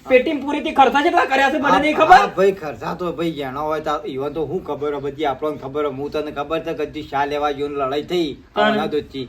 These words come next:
Speaker 2: મેં મને હાથ બાદ દોસ્તી.
Speaker 1: તો આને યાર, હમું તો યાર ત્રણ ત્રણ પેટીઓ બદલી હતી ડોક્ટરને એ દાડે. કશું કરવું જ નહીં ગોડા. તું વાત જ રે મેલ.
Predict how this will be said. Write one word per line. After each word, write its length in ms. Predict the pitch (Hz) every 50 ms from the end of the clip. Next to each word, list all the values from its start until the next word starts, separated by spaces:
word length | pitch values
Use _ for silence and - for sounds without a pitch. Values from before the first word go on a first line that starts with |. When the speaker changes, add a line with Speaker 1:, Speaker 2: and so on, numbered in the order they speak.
| - - -
Speaker 2:
મેં 140 | 151 160 151
મને 80 | 147
હાથ 300 | 151 156 156 147 143 -
બાદ 220 | - 143 143 139 135
દોસ્તી. 320 | 143 139 113 - - 127 123 -
Speaker 1:
તો 60 | 190
આને 220 | 202 208 220 226 233
યાર, 340 | 247 247 247 254 254 - - - - - - - - - - - - - - - -
હમું 260 | 214 226 240 254 285 269
તો 140 | 285 285
યાર 240 | 285 285 277 277 269 254 247 240 233 208 185 180 -
ત્રણ 200 | 233 240 254 277
ત્રણ 160 | 240 269 262
પેટીઓ 300 | 226 262 240 220 226 262
બદલી 280 | 254 262 247 214 247 247
હતી 100 | 247 240
ડોક્ટરને 400 | 226 226 220 220 233 220 220 220
એ 60 | 220
દાડે. 380 | 220 208 202 202 196 185 185 - - - - - - - - - - - - - - - - _ - - -
કશું 240 | 208 202 202 226 226
કરવું 300 | 214 214 202 208 214 196
જ 40 | 185
નહીં 160 | 196 180 160
ગોડા. 240 | 151 147 139 127 -
તું 160 | - 185 180
વાત 200 | 180 170 170 196
જ 80 | 185
રે 200 | 180 175 175 170
મેલ. 200 | 160 156 143 123